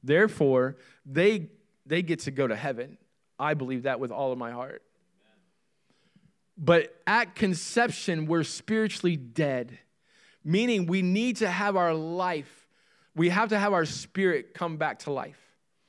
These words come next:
And the way that we advance from being spiritually dead to second phase, which is spiritual infant, is by calling on the name of the Lord Jesus to be saved. And that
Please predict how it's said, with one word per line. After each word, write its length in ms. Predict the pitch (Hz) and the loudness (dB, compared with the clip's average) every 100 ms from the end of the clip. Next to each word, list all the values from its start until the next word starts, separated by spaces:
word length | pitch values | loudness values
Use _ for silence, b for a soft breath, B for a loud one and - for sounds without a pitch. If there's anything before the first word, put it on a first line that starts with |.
| b b b _ | b b b _
And 140 | 175 170 | -2 0
the 80 | |
way 560 | 160 156 226 247 262 247 B B | 0 2 4 4 2 -4 B B
that 200 | 185 175 | 0 2
we 220 | 196 214 | 0 2
advance 480 | 196 160 180 160 143 | 2 2 0 0 -4
from 220 | - 160 | -4 -4
being 260 | 151 185 160 | -2 -2 -4
spiritually 680 | - - 208 247 247 262 214 | -8 -4 0 0 -2 -2 -2
dead 320 | 156 180 175 | 0 0 0
to 120 | 165 | -4
second 420 | 151 - 180 170 147 | -6 -4 -2 -4 -2
phase, 280 | 151 135 | -2 -2
which 140 | 139 143 | -6 -8
is 120 | 139 | -10
spiritual 440 | - 165 143 139 - - | -4 -4 -2 -6 -10 -10
infant, 580 | 151 139 120 123 - _ b b b b b b 185 | -8 -8 -10 -12 -16 _ b b b b b b -2
is 160 | 160 | 0
by 180 | 165 156 | 0 0
calling 560 | - - 214 269 269 254 | -2 -2 2 4 2 0
on 180 | 220 214 | 0 2
the 80 | 202 | 2
name 300 | 196 202 196 | 2 2 2
of 60 | |
the 60 | 180 | 2
Lord 300 | 175 175 147 | 2 0 0
Jesus 440 | 147 170 143 139 | -2 -2 -2 -6
to 140 | - 151 | -6 -6
be 120 | 139 | -6
saved. 560 | - 131 139 151 _ _ _ _ _ _ b b b b b b _ | -6 -8 -10 -14 _ _ _ _ _ _ b b b b b b _
And 240 | 180 165 156 _ 175 151 | -4 -2 -4 _ -14 0
that 320 | 196 269 | 2 4